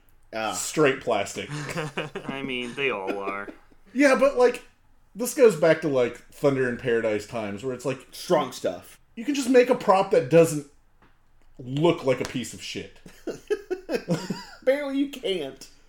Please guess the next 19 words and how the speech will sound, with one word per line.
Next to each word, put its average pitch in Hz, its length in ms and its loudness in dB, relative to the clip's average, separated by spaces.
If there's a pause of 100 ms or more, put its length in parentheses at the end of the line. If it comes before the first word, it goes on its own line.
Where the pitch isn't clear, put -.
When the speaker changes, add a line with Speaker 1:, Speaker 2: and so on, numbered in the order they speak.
(240)
Speaker 2:
I 254 60 2
mean, 339 140 2
all 294 220 6
their 330 140 0
other 294 200 4
weapons 294 400 4
look 269 140 -6
fine. 240 500 0 (440)
Their 165 160 -2
axes 208 400 -2
and 220 100 -4
shit 226 220 -8
look 202 180 -4
fine. 170 380 -6 (200)
Speaker 4:
Dude, 170 180 -2
they 202 120 0
threw 233 240 -8
an 190 80 -4
axe 180 360 -2